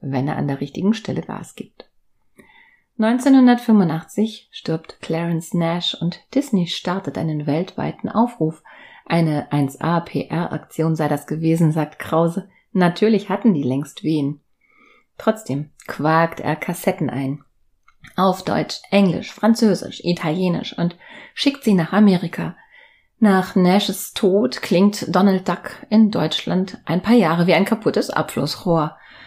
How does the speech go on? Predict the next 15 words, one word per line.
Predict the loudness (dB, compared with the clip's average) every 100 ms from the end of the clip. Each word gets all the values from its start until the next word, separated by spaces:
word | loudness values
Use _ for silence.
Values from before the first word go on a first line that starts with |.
| -20 _
Krause | -6 2 4 6 4 2
ruft | -2 0
beim | 0 0
Fernsehen | 4 4 4 2 0
an, | -2 -4
fragt, | 0 0 2
warum | -2 2 4
das | 4 2
so | -6
sei, | -6 0 2 4 4
er | 0
könne | -2 2 4
das | 4 -4
besser. | -4 -4 -4 -8 -10 -20 -20 -20 -4
Doch | -4